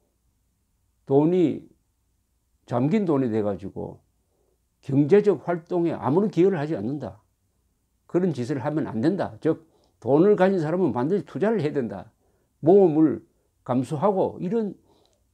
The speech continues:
자본주의 가장 중요한 기업가 정신을 지금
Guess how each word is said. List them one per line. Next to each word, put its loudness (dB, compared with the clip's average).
자본주의 2
가장 -2
중요한 -4
기업가 0
정신을 -6
지금 -12